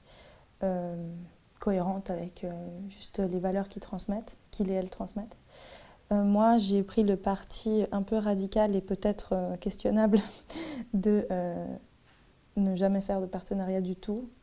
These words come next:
en tout cas pas, euh, avec des marques, avec des entreprises qui vendent des produits. Euh, je dis p-, que c'est questionnable dans la mesure où je me rends compte qu'en fait, ça fait du coup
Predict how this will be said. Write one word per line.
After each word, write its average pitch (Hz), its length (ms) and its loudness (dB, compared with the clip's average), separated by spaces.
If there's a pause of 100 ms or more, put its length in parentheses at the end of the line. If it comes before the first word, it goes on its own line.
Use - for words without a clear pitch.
(100)
en 196 80 -2
tout - 120 -10
cas 196 120 0
pas, 202 260 0
euh, 180 320 0
avec 180 180 0
des 185 120 0
marques, - 480 -6 (180)
avec 185 140 -6
des 185 140 -8
entreprises 190 680 -4 (100)
qui - 140 -8
vendent 185 200 -2
des 180 80 -4
produits. 196 460 -2 (800)
Euh, 180 580 -2 (840)
je 190 120 0
dis 190 160 0
p-, 202 140 -10
que - 160 -2
c'est 196 140 2
questionnable 202 500 2
dans 196 80 4
la 196 100 6
mesure 196 500 2
où 196 100 2
je 185 100 0
me 190 60 2
rends 190 100 0
compte 202 180 0
qu'en 185 120 -6
fait, 196 180 -4
ça 196 100 -4
fait 190 320 -2
du 185 140 -4
coup 196 300 -4